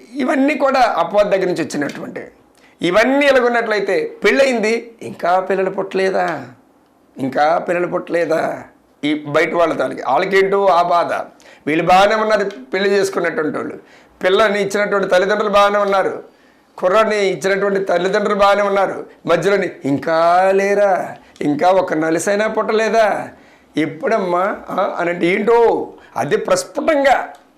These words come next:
ప్రత్యేకంగా గమనించేటువంటి చక్కనైనటువంటి వాళ్ళు పెడతాడు అదే పని మీద. అంటే మాట ద్వారా బాధ పెట్టడం, డబ్బు ద్వారా బాధ పెట్టడం, అప్పులు ఊపుల్లో కూరుకుపోయి బాధ పెట్టడం, అనర్థాలు కలిగించి బాధ పెట్టడం,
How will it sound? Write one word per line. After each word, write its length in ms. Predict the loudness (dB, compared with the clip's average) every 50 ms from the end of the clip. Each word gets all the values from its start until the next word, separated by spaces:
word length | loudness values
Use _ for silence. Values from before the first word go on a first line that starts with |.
| _ _ _ _ _ _ _ _ _ -6
ప్రత్యేకంగా 960 | -6 -6 -6 -6 -2 0 2 4 4 4 4 2 0 2 4 4 4 4 2 -2 -4 -2 -2
గమనించేటువంటి 1120 | 0 0 2 0 0 0 0 0 0 2 2 0 0 0 0 0 0 0 -2 -4 -10 -16 _ _ _ _ _ _ _ _ _ -12 -8 -8
చక్కనైనటువంటి 640 | -6 -4 -2 -2 0 0 -2 -2 -2 -2 -2 0 2
వాళ్ళు 220 | 2 2 2 2
పెడతాడు 400 | 0 -2 -2 -2 -4 -6 -8 -8 -12 -16 -20 _ _ _ _ _ _ -2
అదే 380 | -2 0 2 2 4 4 4 4
పని 160 | 2 0 -2
మీద. 240 | -2 -2 -4 -4 -8 -10 -10 -12 -20 _ _ _ -20 _ -8
అంటే 160 | -6 -4 -4
మాట 420 | -4 -4 -2 -2 0 0 0 0 0
ద్వారా 240 | 2 2 4 4 2
బాధ 320 | 2 2 0 0 0 -2
పెట్టడం, 340 | -4 -6 -6 -8 -12 -14 -16 -18 _ _ _ _ _ _ _ _ _ -6 0
డబ్బు 240 | 2 2 4 2 2
ద్వారా 260 | 2 4 4 4 4
బాధ 320 | 4 4 2 2 2 0
పెట్టడం, 440 | -2 -2 -4 -4 -8 -10 -12 -14 -18 -20 -10 -4 -2
అప్పులు 300 | 0 0 0 0 0 2
ఊపుల్లో 300 | 2 2 0 2 2 2
కూరుకుపోయి 480 | 0 0 0 0 0 0 0 0 0 2
బాధ 280 | 2 2 2 2 2
పెట్టడం, 440 | 0 -2 -2 -4 -8 -10 -10 -12 -16 -20 _ _ _ _ _ _ _ _ _ _ -2
అనర్థాలు 460 | 0 2 2 2 4 4 4 4 4
కలిగించి 400 | 2 0 0 0 0 -2 -2 -2
బాధ 300 | 0 0 2 2 2 0
పెట్టడం, 380 | -2 -4 -4 -6 -10 -12 -14